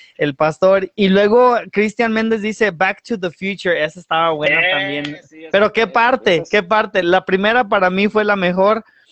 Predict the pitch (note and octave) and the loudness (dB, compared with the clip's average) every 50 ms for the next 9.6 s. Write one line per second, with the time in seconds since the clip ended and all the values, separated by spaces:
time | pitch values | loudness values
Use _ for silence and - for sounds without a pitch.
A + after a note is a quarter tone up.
0 | _ _ - A#2+ A#2+ B2 B2 E3+ E3+ F3 E3+ E3+ F3 F3+ F#3 - G#3+ G3+ F#3+ F3+ | _ _ -10 -8 -4 -4 0 0 2 2 2 2 0 0 0 0 2 2 2 0
1 | - _ _ _ _ - F#3 - - F3+ _ _ _ E3+ F#3 D#3+ E3+ F3+ F#3 F3+ | -2 _ _ _ _ -10 -8 -8 -10 -12 _ _ _ -20 -12 -4 -2 -2 -2 0
2 | G#3 G#3+ G3+ G#3+ G3+ G3 G3 G3 G#3 G#3+ G3+ G3+ G3 F3+ F3 F#3+ F#3+ - - G#3 | -2 -4 -2 0 0 2 2 2 2 0 0 -2 -2 2 2 0 0 2 0 2
3 | G#3+ A3 A3 G#3 F#3 E3 E3 F3+ G#3 A3+ - - G#3+ G3 E3 E3 D#3 D#3 D3+ _ | 2 2 0 -2 -4 -2 -2 -2 -4 -4 -2 -2 -2 0 0 0 -2 -2 -2 _
4 | - - - - - - - - A#3+ A#3+ A#3+ - - - C4+ B3 F3+ F#3 F#3 - | -12 -20 -18 -6 -6 -6 -2 0 0 0 0 0 0 -2 -2 -2 -2 -6 -8 -8
5 | - A3 A3+ A3+ A3 G#3 G3+ _ A#3+ G#3+ F#3 G3 - F#3 F#3 F#3 G#3+ A#3+ G#3 - | -8 -14 -18 -20 -20 -20 -20 _ -20 -20 -20 -20 -18 -18 -18 -18 -18 -20 -20 -16
6 | G#3 F#3 F3 F#3 F#3+ G#3 A3+ - - A3 A3 A3+ G3 A3+ A3 F#3 G3 G3+ F3+ E3+ | -12 -10 -10 -10 -12 -18 -20 -18 -16 -14 -14 -14 -14 -18 -20 -18 -16 -14 -14 -14
7 | F#3 - - A3 A3+ A#3 G#3+ G3+ F#3 D#3+ E3+ D#3+ D3 D3 - - - F#3+ G3 G3 | -14 -16 -16 -16 -16 -14 -14 -16 -16 -16 -18 -18 -16 -18 -14 -14 -12 -12 -12 -14
8 | - _ F3 F3+ E3+ _ - D#3 C#3+ D3 C#3 C#3+ D#3 E3 F3+ F#3 - G3 F#3 F#3 | -16 _ -20 _ -20 _ -20 -18 -16 -16 -16 -16 -12 -6 -6 -4 -2 -2 -4 -4
9 | F#3+ F3+ - E3 D3 C#3 D3+ E3 - E3+ - | -4 -12 -8 -8 -6 -6 -6 -8 -10 -18 -20